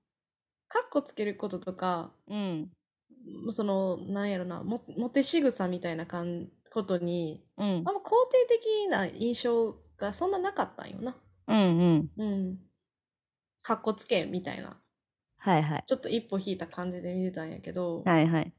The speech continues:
Speaker 1: 最近やっぱり考え方がちょっと変わってきて。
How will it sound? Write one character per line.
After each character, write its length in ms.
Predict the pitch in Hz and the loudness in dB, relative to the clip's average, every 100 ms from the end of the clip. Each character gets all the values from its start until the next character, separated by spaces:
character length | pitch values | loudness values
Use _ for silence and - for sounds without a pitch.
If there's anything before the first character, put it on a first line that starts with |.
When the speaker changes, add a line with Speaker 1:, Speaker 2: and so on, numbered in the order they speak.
| _ _ _ _ 247 | _ _ _ _ -8
Speaker 1:
最 240 | 247 349 370 | 0 0 0
近 140 | 370 | -2
や 140 | 339 339 | 0 0
っ 60 | |
ぱ 120 | 330 | 0
り 60 | 269 | -2
考 280 | 262 254 262 | -2 -4 -2
え 80 | 262 | -2
方 240 | 262 262 | -2 -2
が 100 | 254 | -4
ち 100 | 254 | -4
ょ 40 | 262 | -6
っ 40 | |
と 100 | 196 | -6
変 120 | - 208 | -4 -4
わ 80 | |
っ 80 | 202 | -4
て 100 | 202 | -10
き 80 | - | -12
て。 460 | - 180 170 - | -4 -2 -2 -6